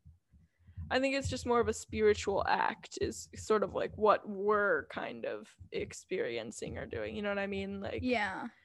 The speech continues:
Speaker 1: you with your writing down your gratitudes for the day and, like, that type of thing.
Speaker 2: Mm-hmm.
Speaker 1: But I think that's a s-, like, that is spiritual because you're, like,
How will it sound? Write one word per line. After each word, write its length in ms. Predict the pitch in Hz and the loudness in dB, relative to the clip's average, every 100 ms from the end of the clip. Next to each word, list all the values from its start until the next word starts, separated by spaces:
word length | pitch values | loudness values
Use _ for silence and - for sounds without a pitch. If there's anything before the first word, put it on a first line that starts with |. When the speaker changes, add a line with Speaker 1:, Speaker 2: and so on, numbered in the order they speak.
| _ - | _ -4
Speaker 1:
you 320 | 240 233 226 | 2 4 6
with 240 | 226 220 | 4 2
your 380 | 226 220 214 214 | 2 4 6 4
writing 400 | 214 214 214 214 | 6 4 4 0
down 280 | 214 196 185 | 0 0 -2
your 120 | 190 | -6
gratitudes 920 | - 220 214 214 208 220 220 214 220 | 0 4 4 4 0 -2 -2 -4 -6
for 140 | - 214 | -2 0
the 120 | 208 | 0
day 440 | 202 202 190 196 196 | 2 2 2 0 -2
and, 160 | 190 | -6
like, 340 | - 202 - - | -6 -6 -8 0
that 240 | 190 180 180 | 2 4 4
type 240 | 220 226 | 0 0
of 140 | 226 - | -4 -2
thing. 420 | 240 240 247 262 _ _ _ - | -2 0 -2 -8 _ _ _ 0
Speaker 2:
Mm-hmm. 420 | 269 247 220 214 | 2 4 2 -2
Speaker 1:
But 100 | 214 | 6
I 120 | 226 233 | 6 6
think 240 | 247 247 | 2 2
that's 220 | 226 226 | 0 0
a 40 | 202 | -4
s-, 180 | - - _ 233 | -4 -18 _ -4
like, 220 | 196 - | -4 4
that 220 | 214 - | 4 6
is 320 | 202 185 202 | 4 2 -2
spiritual 760 | - - 208 - 165 - 113 - | -8 -2 0 0 -2 -2 -2 -2
because 440 | - 214 196 202 | -6 -4 -4 -4
you're, 140 | - - | -6 -6
like, 380 | 104 - - | -6 -10 -14